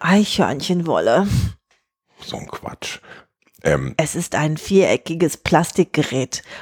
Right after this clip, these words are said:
Speaker 1: wo Strom rauskommt.
Speaker 2: Ja.
Speaker 1: Hm.
Speaker 2: Ja, womit alles Wichtige läuft.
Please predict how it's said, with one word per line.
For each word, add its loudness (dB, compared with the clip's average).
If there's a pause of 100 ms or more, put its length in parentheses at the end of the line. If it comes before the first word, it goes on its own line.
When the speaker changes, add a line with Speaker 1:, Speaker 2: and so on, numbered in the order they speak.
(140)
Speaker 1:
wo 4
Strom 2
rauskommt. -2
Speaker 2:
Ja. 2 (100)
Speaker 1:
Hm. -10 (260)
Speaker 2:
Ja, -8
womit -2
alles 0
Wichtige 0
läuft. 2